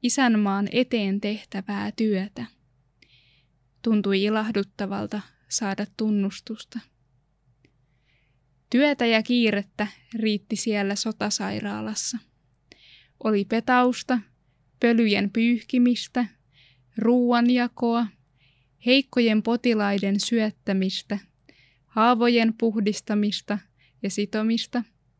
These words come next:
peräruiskeen antamista, virtsan tutkimista. Vuodepotilaiden pesemisestä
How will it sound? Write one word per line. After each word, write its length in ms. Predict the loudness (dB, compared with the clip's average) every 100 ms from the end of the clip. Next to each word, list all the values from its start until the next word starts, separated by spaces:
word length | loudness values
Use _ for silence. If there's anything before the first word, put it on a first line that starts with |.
| _ _ _ _ _ _ _
peräruiskeen 920 | 2 4 4 4 2 0 0 0 2
antamista, 760 | 2 0 0 2 0 -2 -4 -6 -6 _ _ _ _
virtsan 640 | 0 0 -2 -4 0 0
tutkimista. 880 | 0 -4 -6 -2 2 2 0 -4 -4 -4 _ _ _ _ _ _ _ _ 0
Vuodepotilaiden 1120 | 2 4 2 -2 0 0 2 2 2 0 0
pesemisestä 960 | 0 0 0 0 0 -4 -6 -6 -8